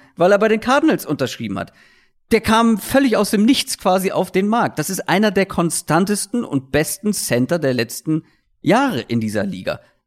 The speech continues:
Den hast du jetzt für einen Drittrunden-Pick verschachert, weil dann auch noch irgendwie rauskam, dass du ihn vielleicht sogar, äh, loswerden willst, beziehungsweise dass er gehen will. Was hast du da gemacht, um diesen Mann, der seit Ewigkeiten bei den Raiders ist, so zu vergraulen?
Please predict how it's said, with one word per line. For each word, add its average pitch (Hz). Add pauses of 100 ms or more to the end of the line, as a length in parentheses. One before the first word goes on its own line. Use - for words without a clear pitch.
(280)
Den 196
hast 135
du 120
jetzt 143
für 165
einen 170
Drittrunden-Pick 165
verschachert, 135 (380)
weil 147
dann 190
auch 190
noch 180
irgendwie 170
rauskam, 165
dass 160
du 170
ihn 160
vielleicht 151
sogar, 147 (320)
äh, 143
loswerden 143
willst, 143
beziehungsweise 160
dass 135
er 160
gehen 202
will. 104
Was 170
hast -
du 160
da 151
gemacht, 156
um 147
diesen 165 (400)
Mann, 156
der 151
seit 143
Ewigkeiten 147
bei 123
den 123
Raiders 123
ist, -
so 165
zu 175
vergraulen? 175